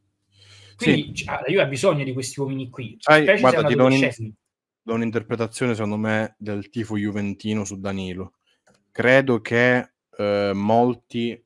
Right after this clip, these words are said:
Speaker 1: avendo vissuto, essendo comunque lui un rappresentante forte della Juve, perché è il capitano, in un periodo, in uno dei peggiori periodi recenti della, della storia della Juve, cioè la Juve veniva da nove scudetti, mm,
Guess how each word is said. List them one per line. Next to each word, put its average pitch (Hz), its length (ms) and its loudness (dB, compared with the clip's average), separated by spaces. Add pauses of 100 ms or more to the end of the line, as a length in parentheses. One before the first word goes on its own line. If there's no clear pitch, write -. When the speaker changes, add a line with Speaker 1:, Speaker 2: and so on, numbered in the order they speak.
(180)
Speaker 1:
avendo 117 380 -6
vissuto, 104 1120 -6
essendo 120 320 -6
comunque 104 280 -4
lui 107 140 0
un 101 60 -2
rappresentante 98 640 0
forte 113 260 2
della 95 140 0
Juve, 98 300 -2
perché 85 180 -12
è - 20 -10
il - 60 -12
capitano, 95 540 -2 (680)
in 117 140 -2
un 120 160 4
periodo, 120 580 4 (400)
in 110 120 0
uno 131 100 6
dei 113 80 4
peggiori 110 300 2
periodi 107 420 2
recenti 104 600 -2
della, 98 320 -2
della 98 200 -6
storia 107 240 -4
della 101 140 0
Juve, 107 320 2
cioè 98 160 -2
la 95 40 -2
Juve 113 160 0
veniva 101 220 -2
da 95 100 -4
nove 107 240 -2
scudetti, 92 1500 -4
mm, 85 180 -14